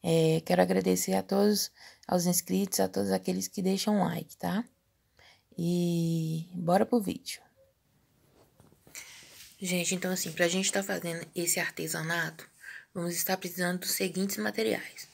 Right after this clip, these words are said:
Um tecido, tá? Da escolha de vocês, tá? Com uma estampa bonita. É, corda sisal, cola branca, tesoura,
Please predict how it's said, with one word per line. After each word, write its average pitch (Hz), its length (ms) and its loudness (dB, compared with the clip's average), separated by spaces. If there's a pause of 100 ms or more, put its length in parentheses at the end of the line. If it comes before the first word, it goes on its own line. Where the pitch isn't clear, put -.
(440)
Um 202 160 4
tecido, 185 680 2
tá? 190 360 -2
Da 170 80 -6
escolha 165 380 -2
de 160 140 -4
vocês, 151 640 -4
tá? - 280 -4 (180)
Com 165 100 -6
uma 160 60 -2
estampa 156 360 0
bonita. 151 680 2 (720)
É, 170 180 0
corda 196 360 4
sisal, 160 580 0 (1120)
cola 196 300 4
branca, 160 680 -2 (1000)
tesoura, 170 800 6